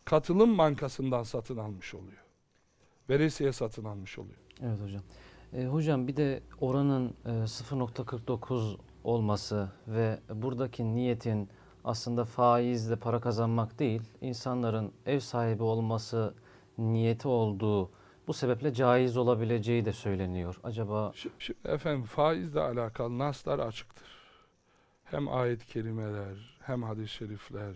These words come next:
Speaker 1: işte en esaslı bu noktada söyleyebileceğimiz buyruk Rabbimizin kelamıdır. فَاَذَنُوا بِحَرْبٍ مِنَ اللّٰهِ وَرَسُولِهِ. Faizi alan veren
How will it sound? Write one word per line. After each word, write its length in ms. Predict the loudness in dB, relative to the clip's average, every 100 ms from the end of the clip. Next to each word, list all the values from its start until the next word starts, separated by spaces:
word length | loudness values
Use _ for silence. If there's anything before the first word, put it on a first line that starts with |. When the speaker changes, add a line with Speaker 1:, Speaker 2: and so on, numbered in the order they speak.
| -14
Speaker 1:
işte 260 | -16 -14 -16 -16 -20 _ -20 _ _ -20 _ -8
en 260 | -6 -8 -10
esaslı 720 | -8 -6 -8 -8 -10 -6 -6 -10 -20 _ _
bu 120 | -10 -8
noktada 420 | -8 -10 -8 -8
söyleyebileceğimiz 1120 | -6 -4 -2 -4 -4 -6 -4 -6 -6 -8 -10
buyruk 440 | -8 -6 -6 -8 -10 -20 _ -6
Rabbimizin 600 | -4 -6 -6 -6 -6 -8
kelamıdır. 680 | -6 -6 -8 -10 -12 -14 -14 -20 -20 _ -4
فَاَذَنُوا 600 | -4 -2 -4 -2 -4 -6
بِحَرْبٍ 400 | -6 -6 -8 -8
مِنَ 280 | -8 -6 -8
اللّٰهِ 520 | -8 -8 -8 -8 -8
وَرَسُولِهِ. 640 | -8 -10 -12 -18 -20 _ _ -20 -20 _ _
Faizi 460 | 2 2 0 -4
alan 380 | -2 -2 -2 -6
veren 320 | -8 -8 -10